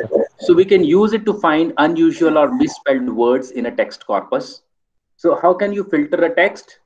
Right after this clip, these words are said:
So let's see the following program. What is this program? This program computes the vocabulary of a text.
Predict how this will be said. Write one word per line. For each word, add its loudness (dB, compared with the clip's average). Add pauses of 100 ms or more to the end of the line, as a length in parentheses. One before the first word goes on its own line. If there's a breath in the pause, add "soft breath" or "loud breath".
(340)
So -4
let's -2
see -10
the 0
following 0
program. 0
What -2
is -6
this -10
program? -4
This -6
program 0
computes -2
the -2
vocabulary 0
of 0
a -4
text. -4